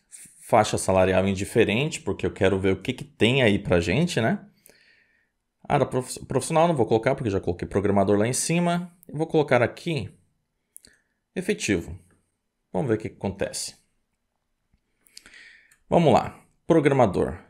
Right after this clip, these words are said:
Xmart Solutions. Salário a combinar. Detalhe. Tudo que for salário a combinar, vou passar batido, tá bom? Nosso foco aqui é vaga de emprego que tem salário visível.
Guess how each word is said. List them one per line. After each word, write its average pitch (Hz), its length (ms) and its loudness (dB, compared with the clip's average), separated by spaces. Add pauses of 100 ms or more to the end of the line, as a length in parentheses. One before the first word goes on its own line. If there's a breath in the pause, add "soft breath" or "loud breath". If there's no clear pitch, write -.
(640)
Xmart 113 380 2
Solutions. - 1040 -2 (1080)
Salário 98 480 2
a - 20 -4
combinar. 107 540 -2
Detalhe. 101 500 2 (520 soft breath)
Tudo 185 200 -2
que - 80 -12
for 156 180 2
salário 123 300 6
a - 40 -10
combinar, 120 520 0
vou 120 100 2
passar 147 260 2
batido, 147 400 0
tá - 120 -2
bom? 123 320 2
Nosso 107 260 -8 (140)
foco 117 300 4
aqui 120 240 -2
é 123 100 4
vaga 107 360 4
de 110 80 -4
emprego 113 340 -2
que - 120 -10
tem 120 280 -2
salário 107 480 2
visível. 101 680 -4